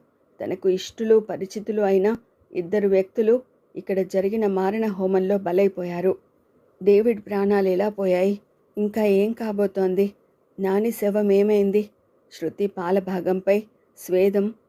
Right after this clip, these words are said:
ముత్యాల్లా పేరుకుపోతోంది. అప్పుడు గుర్తుకొచ్చింది తను చేయాల్సిన కార్యక్రమం చాలా ఉందని. మరో ఐదు నిమిషాల్లో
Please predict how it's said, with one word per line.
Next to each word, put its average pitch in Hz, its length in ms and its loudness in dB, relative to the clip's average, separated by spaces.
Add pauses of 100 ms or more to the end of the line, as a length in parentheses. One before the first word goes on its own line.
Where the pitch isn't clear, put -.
(180)
ముత్యాల్లా 185 520 -2
పేరుకుపోతోంది. 180 1080 -4 (520)
అప్పుడు - 280 -6
గుర్తుకొచ్చింది 185 840 0 (240)
తను 175 160 -4 (100)
చేయాల్సిన 185 420 -2
కార్యక్రమం 190 800 -2 (120)
చాలా 190 260 2
ఉందని. 175 420 0 (500)
మరో 180 180 0
ఐదు 185 260 2
నిమిషాల్లో 196 600 0